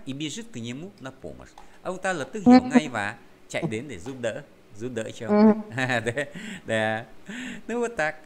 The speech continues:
Speaker 1: À, đó. À, thế mà, à, đây là gì? À, chắc là hết rồi đấy. Đến đây là hết.
Speaker 2: Ừm.
Speaker 1: Ну, вот так вот, đấy. Đó. Ну, это,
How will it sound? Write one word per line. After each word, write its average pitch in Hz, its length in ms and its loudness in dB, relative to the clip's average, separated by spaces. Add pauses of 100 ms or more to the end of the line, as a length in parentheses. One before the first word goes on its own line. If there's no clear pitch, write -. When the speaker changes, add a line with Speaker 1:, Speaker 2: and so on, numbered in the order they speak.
Speaker 1:
À, 117 520 0
đó. 107 260 -4 (220)
À, 110 160 -12
thế 165 80 -8
mà, 160 100 -4
à, 117 120 -4
đây 131 140 -2
là 127 80 -2
gì? 98 200 -6 (180)
À, 92 180 -2
chắc 147 200 -8
là 123 80 -6
hết 131 200 -6
rồi 90 180 -10
đấy. 135 100 -8 (200)
Đến 104 120 -12
đây 120 80 -6
là 92 180 -10
hết. 123 100 -10 (140)
Speaker 2:
Ừm. 226 140 6
Speaker 1:
Ну, 254 80 -8
вот 220 140 -10
так - 200 -10
вот, - 160 -12
đấy. 127 100 -8 (460)
Đó. 87 180 -10 (400)
Ну, 208 100 -4
это, 196 400 4